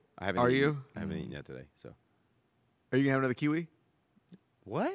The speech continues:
Speaker 3: Your
Speaker 2: You
Speaker 3: favorite
Speaker 2: eat
Speaker 3: fruit.
Speaker 2: Yeah, you always eat kiwis?
Speaker 1: Oh, no.
Speaker 2: Okay.
Speaker 1: <laughs>
Speaker 2: So
Speaker 1: What is
Speaker 2: today,
Speaker 1: going on?
Speaker 2: <laughs> so,
Speaker 1: What is going on?
Speaker 2: so to kinda
Speaker 1: Oh,
Speaker 2: piggyback
Speaker 1: my.
Speaker 2: off last week, we had a conversation around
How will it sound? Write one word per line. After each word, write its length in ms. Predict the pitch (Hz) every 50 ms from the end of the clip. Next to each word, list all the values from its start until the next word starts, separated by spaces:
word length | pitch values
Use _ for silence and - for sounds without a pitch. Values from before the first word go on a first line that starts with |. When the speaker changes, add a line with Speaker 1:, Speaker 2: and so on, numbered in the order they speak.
| 381 370 -
Speaker 3:
Your 100 | 131 120
Speaker 2:
You 60 | 139
Speaker 3:
favorite 280 | - 123 123 131 120 - -
Speaker 2:
eat 80 | - -
Speaker 3:
fruit. 300 | - - - - - - -
Speaker 2:
Yeah, 180 | 160 170 120 104
you 100 | 113 135
always 160 | 147 151 135 143
eat 100 | 139 -
kiwis? 400 | 147 147 156 175 196 - - - _ _ _ _ _ _ _ -
Speaker 1:
Oh, 200 | 98 90 82 73 - _ _ _ _ _ _ -
no. 260 | 82 82 80 78 78 - - _ _ -
Speaker 2:
Okay. 200 | - 160 190 185 -
Speaker 1:
<laughs> 60 | - - 214 - - - - - -
Speaker 2:
So 120 | - 220
Speaker 1:
What 80 | 170 190
is 120 | 202 165
Speaker 2:
today, 360 | - 202 214 226 247 262 254 233
Speaker 1:
going 200 | 208 190 - 143
on? 100 | 123 -
Speaker 2:
<laughs> 440 | - - - 587 571 554 508 466
so, 420 | 453 - - - - - - - 392 571
Speaker 1:
What 120 | - -
is 100 | - -
going 240 | 320 - - - -
on? 40 | 113
Speaker 2:
so 300 | - - - - 269 233
to 80 | 202 190
kinda 360 | - 240 240 247 247 220 175 - - - 50
Speaker 1:
Oh, 220 | 92 95 92 92 175
Speaker 2:
piggyback 360 | 202 220 233 202 214 202 -
Speaker 1:
my. 60 | 196
Speaker 2:
off 140 | 185 160 147
last 360 | 160 151 151 151 156 151 -
week, 300 | 156 135 120 113 117 -
we 140 | 127 139 135
had 120 | 131 131 131
a 40 |
conversation 640 | 127 - 131 131 135 131 110 131 127 123 - - 120
around 480 | 120 120 120 117 117 120 120 120 113